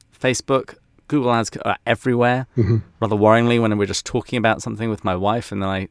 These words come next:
Speaker 1: switch to my phone and notice a Google ad for the very thing that we were just talking about.
Speaker 2: Yeah.
Speaker 1: Uh, so there's something in Screwtape Letters where he talks about making the patient concentrate on the stream, the stream of sense experience.
Speaker 2: Nice.
Speaker 1: And I think part of that is also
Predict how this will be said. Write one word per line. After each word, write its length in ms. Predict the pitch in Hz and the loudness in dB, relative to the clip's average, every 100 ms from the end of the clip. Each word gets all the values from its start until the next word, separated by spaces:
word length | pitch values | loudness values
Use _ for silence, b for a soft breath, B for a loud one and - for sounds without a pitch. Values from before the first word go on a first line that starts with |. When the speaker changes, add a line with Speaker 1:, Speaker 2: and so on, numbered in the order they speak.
| _ | _
Speaker 1:
switch 280 | - - - | -14 -10 -6
to 80 | 110 | -2
my 100 | 104 | -2
phone 280 | 117 113 | 0 0
and 80 | 117 | 0
notice 280 | 110 107 - | -2 -4 -6
a 40 | |
Google 300 | 104 113 110 | -6 -6 -4
ad 240 | 110 113 - | -4 -4 -8
for 160 | - | -10
the 80 | 113 | -6
very 160 | 110 120 | -2 -2
thing 180 | - 127 | 0 -4
that 40 | |
we 80 | 107 | -2
were 80 | 135 | -4
just 160 | 135 | -4
talking 240 | - 143 104 | -4 -2 -2
about. 240 | 95 87 | -4 -4
Speaker 2:
Yeah. 220 | - 117 101 - | 2 2 2 -4
Speaker 1:
Uh, 200 | - 110 - B B B B - | 0 0 0 B B B B -6
so 360 | - 127 117 - _ _ _ _ _ _ _ _ _ _ _ - | 0 2 2 0 _ _ _ _ _ _ _ _ _ _ _ -4
there's 140 | 127 | 0
something 300 | - 147 135 | 0 0 -2
in 380 | 131 120 113 110 | 0 0 0 -2
Screwtape 340 | - 151 123 | -2 -2 -2
Letters 280 | 98 110 98 | -4 -6 -4
where 120 | 104 | -4
he 160 | 95 98 - | -4 -8 -6
talks 320 | 117 - - | -8 -6 -4
about 500 | 104 101 98 - - - | 0 0 -2 -8 -10 -6
making 360 | 110 110 127 | -2 -2 -2
the 60 | 120 | -4
patient 380 | - 113 107 - | -4 -4 -6 -6
concentrate 480 | 131 113 113 110 - | -6 -4 -4 -4 -4
on 120 | 101 | -6
the 100 | 90 | -4
stream, 680 | - - - 110 95 80 - - | -6 -8 -6 -6 -6 -8 -12 -12
the 80 | 101 | -8
stream 400 | - 135 123 110 | -6 -4 -2 -2
of 80 | 95 | -4
sense 320 | 113 107 - | -4 -4 -6
experience. 640 | - - 110 95 - - | -10 -2 -2 -2 -6 -8
Speaker 2:
Nice. 280 | 90 - - | -6 -8 -8
Speaker 1:
And 100 | 117 | -4
I 60 | 95 | -4
think 280 | 92 - | -6 -10
part 220 | - 95 87 | -8 -8 -8
of 60 | |
that 180 | - - | -10 -12
is 100 | 95 | -12
also 340 | - - 87 | -10 -10 -10